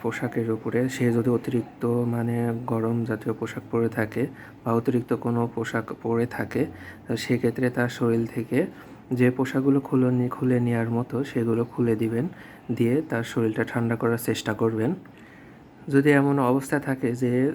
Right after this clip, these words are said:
সেই ব্যক্তি পানি পান করতে পারছে, তাহলে তাকে খুব দ্রুত পানি পান করাবেন, আহ, বা ডাবের পানি পান করাবেন বা স্যালাইনের পানি পান করাবেন। আহ, সম্ভবত এগুলো যদি হাতের কাছে না থাকে,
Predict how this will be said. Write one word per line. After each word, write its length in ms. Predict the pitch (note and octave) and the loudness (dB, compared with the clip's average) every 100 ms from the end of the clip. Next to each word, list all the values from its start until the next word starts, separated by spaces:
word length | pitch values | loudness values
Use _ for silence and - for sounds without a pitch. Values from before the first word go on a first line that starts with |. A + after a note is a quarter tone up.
| - | -6
সেই 300 | - C#3 B2 | -4 0 2
ব্যক্তি 540 | A#2+ A#2 - B2+ C3+ C#3+ | 2 0 -2 0 0 0
পানি 280 | A#2+ A#2 A2+ | 0 0 -2
পান 240 | A#2 A2+ | -2 -2
করতে 380 | A#2 A#2 A2 A2+ | -2 -4 -4 -6
পারছে, 440 | A2+ A2+ - A#2+ | -4 -6 -8 -6
তাহলে 360 | A#2 A#2 A2+ A2 | -4 -2 0 0
তাকে 420 | A2 G#2+ - B2+ D#3+ - - - | 0 -4 -2 -4 -4 -10 -18 -10
খুব 180 | - B2+ | -2 2
দ্রুত 400 | B2+ B2 B2 A#2+ | 4 2 2 -2
পানি 320 | A#2+ A2+ A#2 | 0 0 -2
পান 220 | A#2 A2+ A2+ | -2 -2 0
করাবেন, 460 | A2 A2 A2+ A2+ | 0 2 2 2
আহ, 960 | F3 - - - - A#2+ A#2 A#2 A#2 - | 0 -6 -18 -20 -12 -6 -2 -2 -4 -6
বা 340 | A#2 A#2 A#2 | -6 -2 -2
ডাবের 340 | A#2 A#2 A2+ A2 | 0 2 2 2
পানি 260 | A2+ A2+ A#2 | 0 -4 -4
পান 200 | A2 A2+ | -4 -4
করাবেন 360 | A2+ A2+ A2+ A2+ | -2 -2 -2 -2
বা 100 | A2+ | -4
স্যালাইনের 480 | - A#2+ A#2+ A#2 A2 | 0 2 2 2 0
পানি 180 | A2+ A2+ | -4 -2
পান 240 | A2 A2+ | 0 0
করাবেন। 460 | A2+ A2+ A2+ A#2 G3+ - - - - | 0 0 0 2 0 -2 -14 -16 -6
আহ, 120 | B2 | -2
সম্ভবত 500 | B2 - C3+ D3 D3 | 0 2 0 2 2
এগুলো 300 | D3 C3+ C#3+ | 4 4 4
যদি 160 | C#3+ C#3 | 2 0
হাতের 360 | C3 B2 C3 B2+ | -2 -2 -2 -2
কাছে 220 | B2+ C#3+ | -2 0
না 220 | C3 B2 | 0 0
থাকে, 380 | B2 C3 C3 | 0 -2 0